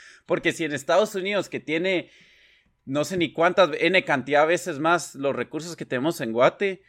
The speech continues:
eh, o sea, yo creo que deben estar también pagando bastante por estas pruebas, entonces puede ser que solo el gobierno no tenga el dinero, solo les dijeron, "Hey, se las podemos dar las pruebas, pero vienen en dos semanas", y anda tratando de hacer lo que puedan, pero, pero tiene que ser, o sea, yo pref-,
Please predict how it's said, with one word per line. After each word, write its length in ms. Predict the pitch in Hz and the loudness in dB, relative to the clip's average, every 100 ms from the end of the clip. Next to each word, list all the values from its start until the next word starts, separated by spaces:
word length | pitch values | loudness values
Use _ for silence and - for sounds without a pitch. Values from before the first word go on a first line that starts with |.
| - _ _ _ _ _ _ - | -20 _ _ _ _ _ _ -4
eh, 520 | 143 131 123 117 - _ | 0 4 2 0 -4 _
o 120 | - 135 | -8 -4
sea, 140 | 151 | -2
yo 140 | 156 - | 0 2
creo 200 | 226 - | 0 2
que 140 | 143 | 2
deben 240 | 127 160 | 4 6
estar 320 | 160 - 156 - | 2 4 2 4
también 300 | 143 151 - | 0 0 2
pagando 500 | 123 113 156 190 131 | 4 6 6 4 0
bastante 520 | 113 - 160 185 131 | 0 2 0 0 -4
por 200 | 127 117 | -2 -4
estas 280 | 120 127 - | -2 -6 -4
pruebas, 460 | 156 196 156 120 | 4 6 6 4
entonces 500 | 117 139 165 190 170 | -2 -2 -2 -2 -8
puede 220 | - 165 | -4 -2
ser 180 | 160 202 | -2 -4
que 80 | 165 | -6
solo 180 | 185 185 | -2 0
el 60 | |
gobierno 680 | 147 120 139 190 185 160 - _ _ - | 0 -2 -2 0 -2 -4 -8 _ _ -6
no 240 | 135 135 | -6 -4
tenga 340 | 175 175 175 | -4 0 2
el 220 | 151 123 107 | 2 -2 -6
dinero, 440 | 107 117 202 202 | -2 0 2 0
solo 200 | - 170 | 0 0
les 140 | 170 | 0
dijeron, 320 | 127 135 151 - | -2 -4 -6 -2
"Hey, 200 | 156 175 | 2 2
se 140 | - | 2
las 140 | 127 120 | 0 0
podemos 360 | 127 127 143 | -2 -4 -2
dar 160 | 117 151 | 2 2
las 180 | 151 - | 2 0
pruebas, 340 | 165 185 185 | 2 2 0
pero 260 | - 127 110 | -4 -4 -2
vienen 360 | 131 160 165 | -2 0 0
en 160 | 123 110 | -2 -2
dos 180 | 139 156 | -2 -2
semanas", 640 | 147 120 160 220 233 - _ - - - | -4 0 0 0 -4 -8 _ -20 -20 -4
y 140 | 131 | 2
anda 260 | 139 175 175 | 4 4 2
tratando 440 | 131 - 139 165 | 0 4 4 6
de 60 | 151 | 4
hacer 200 | - 156 | 2 -2
lo 120 | 170 | -2
que 100 | 170 | -4
puedan, 320 | - 175 214 | 0 0 0
pero, 400 | 196 156 131 120 - | 0 2 0 -2 -4
pero 280 | 143 131 123 | -2 -2 -2
tiene 260 | 151 185 - | -4 -4 -6
que 80 | |
ser, 300 | 131 156 170 | -6 -4 -4
o 100 | 170 | -4
sea, 100 | 139 | -2
yo 120 | 160 170 | -2 -2
pref-, 300 | 220 - | -6 -8